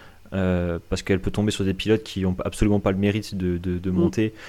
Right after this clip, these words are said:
Speaker 1: et on l'a notamment avec les pilotes payants qu'on a en Moto deux, tu vois, moi, des Gourberg ou des Barry Beltus qui étaient vingt-cinquième ou vingtième en Moto trois, qui montent en Moto deux parce qu'ils ont le gabarit Moto deux ou qu'ils ont le budget pour payer.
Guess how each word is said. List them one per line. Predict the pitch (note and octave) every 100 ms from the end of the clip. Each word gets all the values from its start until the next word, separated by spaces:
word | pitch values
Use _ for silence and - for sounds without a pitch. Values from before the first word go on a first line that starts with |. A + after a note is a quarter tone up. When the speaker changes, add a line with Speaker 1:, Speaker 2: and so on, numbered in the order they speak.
| -
Speaker 1:
et | - G2
on | G2
l'a | A2 A2
notamment | F#2+ G2 G2+ A2 G2+
avec | F#2 F#2
les | F2+
pilotes | - F#2
payants | - G2 G#2
qu'on | - G2
a |
en | F#2
Moto | F#2 F#2 G2
deux, | A#2
tu | -
vois, | F#2+ F#2
moi, | F#2+
des | F#2 F2+
Gourberg | F#2+ F#2 F#2 G2+ G2+ F#2+
ou | F#2
des | F2+
Barry | F2+ F2+ F#2
Beltus | F#2+ - G#2+ -
qui | F#2+
étaient | G2 G2
vingt-cinquième | F#2 F#2 F#2+ G2+ G2+ F#2
ou |
vingtième | F#2 F#2 G#2
en | F#2
Moto | F2+ F2+
trois, | G2+ G#2
qui | G2+ F#2
montent | F#2 F#2
en |
Moto | F#2 F#2 F#2+
deux | G#2
parce | F2+ -
qu'ils | F#2+
ont | F2+
le |
gabarit | F2+ F2+ F2+ F#2
Moto | F#2+ F#2 F#2+
deux | G#2+ G#2+
ou | F#2+
qu'ils | - F#2
ont | F2+
le |
budget | F#2+ F#2
pour | F#2 -
payer. | - F#2 A2+